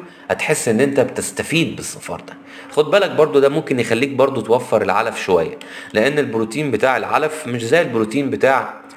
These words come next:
النباتات، وده نبات حلو، فأنت ممكن ت-، توفر في كمية العلف تمام؟ لأن أنت هنا بتدي بروتين للطائر عن طريق هذا النبات. حلو؟ بس مش هتوفر كتير. يعني اليوم ال-،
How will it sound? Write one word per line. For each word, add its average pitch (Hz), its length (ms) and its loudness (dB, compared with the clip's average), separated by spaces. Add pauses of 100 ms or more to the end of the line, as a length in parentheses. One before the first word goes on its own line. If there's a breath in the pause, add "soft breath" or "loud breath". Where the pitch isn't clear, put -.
النباتات، 117 520 0 (480 loud breath)
وده 113 160 4
نبات 170 380 2 (220)
حلو، 185 200 -2 (480 loud breath)
فأنت 113 580 0
ممكن 156 380 0
ت-، 95 60 -2
توفر 123 520 0
في - 140 -8
كمية 117 360 -2
العلف 117 540 -4 (540)
تمام؟ 123 220 0 (340 loud breath)
لأن 117 240 0
أنت 143 240 -2
هنا 143 200 2
بتدي 139 340 -4
بروتين 110 400 -2
للطائر 120 680 0 (580)
عن 120 200 -2
طريق 110 300 -2 (240)
هذا 113 440 2 (220)
النبات. 175 400 0 (440)
حلو؟ 180 200 0 (340 loud breath)
بس 151 160 0
مش 185 200 -2
هتوفر 143 400 2
كتير. - 340 -14 (420 loud breath)
يعني 104 220 -2
اليوم 143 300 0
ال-، 127 60 0